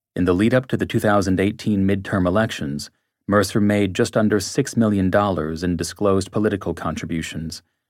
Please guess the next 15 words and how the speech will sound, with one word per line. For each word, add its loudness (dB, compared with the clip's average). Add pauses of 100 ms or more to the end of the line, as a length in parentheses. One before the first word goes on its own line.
(220)
down 2
from -2
almost 0
ten 0
million -2
dollars 0
in -2
the 0
previous 0
midterm -4
elections -6
in 0
two -4
thousand 0
fourteen -2